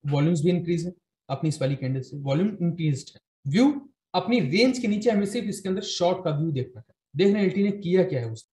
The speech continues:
Market तो क्लोज हो गई थी, लेकिन next जो ओपन हुई है तो कितने ज्यादा गैप down के साथ ओपनिंग दी इसने,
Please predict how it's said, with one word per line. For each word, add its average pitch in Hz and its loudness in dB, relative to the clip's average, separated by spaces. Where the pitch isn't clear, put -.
Market 170 -4
तो 190 -6
क्लोज 202 0
हो 202 2
गई 202 4
थी, 226 -2
लेकिन 196 2
next 226 0
जो 226 0
ओपन 175 4
हुई 226 4
है 233 2
तो 233 -4
कितने 202 -2
ज्यादा 147 2
गैप 156 4
down 143 -2
के 185 -4
साथ 175 -2
ओपनिंग 143 -2
दी 123 -6
इसने, 139 -14